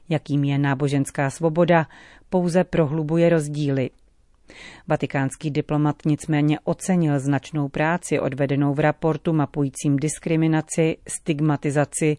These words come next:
projevy násilí a omezování práv muslimů. Konstatoval, že všechna tato jednání si zaslouží rozhodné odsouzení.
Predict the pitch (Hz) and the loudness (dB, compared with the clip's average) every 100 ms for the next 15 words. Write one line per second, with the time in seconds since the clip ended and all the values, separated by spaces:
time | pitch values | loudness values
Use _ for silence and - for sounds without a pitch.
0 | - - - - 165 143 135 143 156 165 | -6 -20 -12 0 2 2 2 2 2 0
1 | - 175 180 175 - 165 - 151 147 135 | -2 -2 -2 -2 -2 -2 0 0 0 0
2 | 135 139 127 139 131 143 139 - 151 - | -2 -2 0 -2 -2 -2 -2 -4 -6 -2
3 | 160 156 147 135 - _ _ - - - | 0 2 0 -2 -8 _ _ -20 -18 -18
4 | - - - 202 - 196 208 190 202 208 | -18 -4 0 0 0 0 0 2 4 4
5 | 175 160 - 202 175 143 - 143 - 131 | 2 0 -4 -2 0 0 0 -2 -2 -2
6 | 131 147 156 156 156 - 143 139 - 139 | 2 2 2 2 0 0 -2 -2 -2 -4
7 | 139 139 139 139 120 135 131 143 151 - | -2 -2 0 0 -2 -2 -2 -2 -2 -4
8 | - 175 156 160 151 139 | -2 -2 2 4 4 2